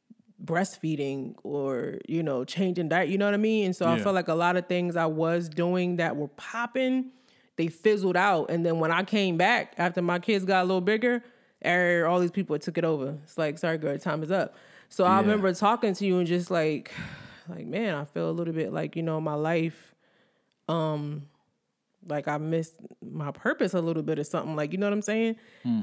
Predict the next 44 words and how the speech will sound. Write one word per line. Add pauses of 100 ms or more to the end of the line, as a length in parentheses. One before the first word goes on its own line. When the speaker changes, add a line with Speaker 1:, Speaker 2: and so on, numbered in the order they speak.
Speaker 1:
And
you
posted
five
days
ago,
"What's
my
purpose
in
life?"
I
said,
"He, (120)
is
he
talk-,
trying
to
talk
to
me
on
a
subliminal?" (680)
And
you
put
Speaker 2:
<laughs>
Speaker 1:
Ecclesiastes
twelve
thirteen,
"Fear
God
and
keep
his
commandments,
for
this
is
the
whole
duty